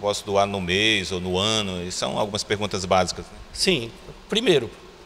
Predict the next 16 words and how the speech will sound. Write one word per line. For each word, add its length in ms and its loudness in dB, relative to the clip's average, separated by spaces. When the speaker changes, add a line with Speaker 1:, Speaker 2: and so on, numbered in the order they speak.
Speaker 2:
acima 460 2
de 100 -2
dezesseis 600 0
anos 500 0
já 200 2
pode 260 4
doar, 420 6
acompanhado 680 4
de 80 -4
um 40 0
responsável. 720 2
Até 360 6
sessenta 420 2
e 40 2
cinco 340 0
anos. 420 -4